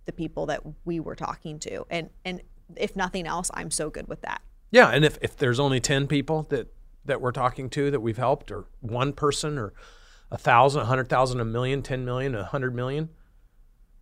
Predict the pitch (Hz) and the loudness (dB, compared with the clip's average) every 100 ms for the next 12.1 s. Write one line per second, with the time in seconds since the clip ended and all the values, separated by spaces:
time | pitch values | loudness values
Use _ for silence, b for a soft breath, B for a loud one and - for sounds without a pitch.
0 | - 117 123 135 170 175 175 151 139 - | -6 6 6 8 4 6 6 8 6 6
1 | 147 151 127 131 135 147 147 120 120 110 | 4 4 2 4 4 4 2 4 4 4
2 | 131 135 - - 131 120 113 120 139 160 | 2 2 0 -6 -2 0 2 0 0 -2
3 | - - - - 113 139 147 104 107 92 | -4 -14 -20 -14 4 6 6 4 2 0
4 | 92 98 87 95 - - - 104 139 107 | -4 -6 -8 -16 -20 -12 -8 0 2 2
5 | 92 - 87 - - 107 98 135 123 - | -2 -8 -10 -12 -12 -8 2 4 4 -4
6 | - 117 143 - 120 - 117 131 147 - | -4 6 6 6 -4 -4 -4 -6 -8 -12
7 | - 107 - - - _ - - 285 - | -8 -8 -10 -18 -20 _ -18 -2 0 2
8 | 240 196 165 160 - 165 165 139 165 160 | 0 0 -4 -6 -8 -10 -8 -8 -8 -8
9 | 156 165 151 113 87 - - - - - | -8 -8 -6 -6 -6 -10 -20 -20 -20 -14
10 | 165 160 - 190 185 170 151 - - - | -12 -12 -12 -6 -4 -2 -6 -10 -10 -8
11 | 143 - 165 151 165 175 151 147 147 147 | -6 -6 -6 -6 -6 -2 -2 0 -2 -6